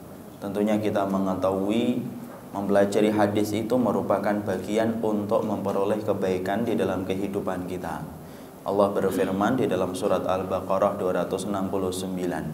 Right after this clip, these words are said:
"Yu'til hikmata may yasha' wa may yu'tal hikmata faqad utiya khairan katsira." Allah itu memberikan hikmah kepada hamba yang Allah kehendaki. Barang siapa yang telah diberikan hikmah oleh Allah,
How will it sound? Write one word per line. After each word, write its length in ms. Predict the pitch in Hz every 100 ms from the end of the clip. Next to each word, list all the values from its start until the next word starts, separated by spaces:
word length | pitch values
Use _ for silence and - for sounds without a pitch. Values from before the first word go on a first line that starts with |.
| - - - 104
"Yu'til 480 | 113 - 107 98
hikmata 960 | 101 98 98 98 90 101 101 131 - - - - -
may 160 | 92 92
yasha' 560 | 98 98 120 - - - - - -
wa 80 |
may 240 | 92 95 95
yu'tal 400 | 123 - 104 95
hikmata 640 | 107 107 104 98 98 104
faqad 480 | 110 92 - 95 95
utiya 480 | 110 117 110 95 92
khairan 560 | 92 98 95 92 90
katsira." 480 | 90 87 95 95 92 - - - - - - - -
Allah 400 | 98 101 107 104
itu 80 | 110 120
memberikan 560 | 107 101 101 101 104
hikmah 560 | 101 127 - 98 92 90
kepada 800 | 104 101 95 98 104 104 104 104
hamba 320 | 107 104 104
yang 240 | 107 107 107
Allah 240 | 101 98
kehendaki. 720 | 98 82 90 85 87 90 82 - - - - - -
Barang 320 | 98 101 98
siapa 400 | 101 95 98 110
yang 240 | 104 98
telah 160 | 98 95 98
diberikan 480 | 92 95 92 95 98
hikmah 560 | - 113 117 117 110
oleh 160 | 101 -
Allah, 560 | 95 90 90 - -